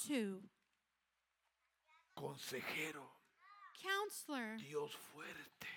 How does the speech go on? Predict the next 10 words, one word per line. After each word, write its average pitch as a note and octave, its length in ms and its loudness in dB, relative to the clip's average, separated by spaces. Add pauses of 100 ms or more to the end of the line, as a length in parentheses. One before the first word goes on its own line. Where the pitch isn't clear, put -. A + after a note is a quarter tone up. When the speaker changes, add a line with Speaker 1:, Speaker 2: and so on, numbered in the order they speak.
(120)
Speaker 1:
Mighty F#4+ 720 10
God. B3+ 560 12 (920)
Speaker 2:
¿Dios C3+ 360 -8
qué? G#3 180 -2 (2000)
Dios C#3 260 0 (160)
fuerte. D3 420 -2 (260)
Speaker 1:
Mighty G4 680 12
God. A#3+ 540 10 (460)
Speaker 2:
Padre C#3+ 680 4 (1800)
eterno. - 880 -12